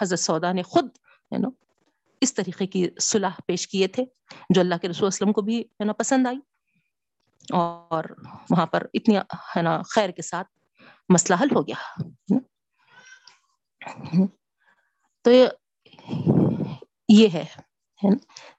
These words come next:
تو یہاں پر اس طریقے سے اگر محسوس ہو رہا تو یہاں اللہ تعالیٰ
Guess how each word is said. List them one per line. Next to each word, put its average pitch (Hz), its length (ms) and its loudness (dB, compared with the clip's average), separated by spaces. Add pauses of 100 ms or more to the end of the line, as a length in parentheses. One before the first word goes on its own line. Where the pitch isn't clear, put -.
تو 208 100 2
یہاں 208 240 4
پر 220 160 -2 (560)
اس 269 180 2
طریقے 214 380 2
سے 190 160 4
اگر 180 240 0 (680)
محسوس 190 420 2
ہو 175 100 2
رہا 165 100 0 (560)
تو 165 360 0
یہاں 180 280 0
اللہ 165 300 -6
تعالیٰ 170 340 -2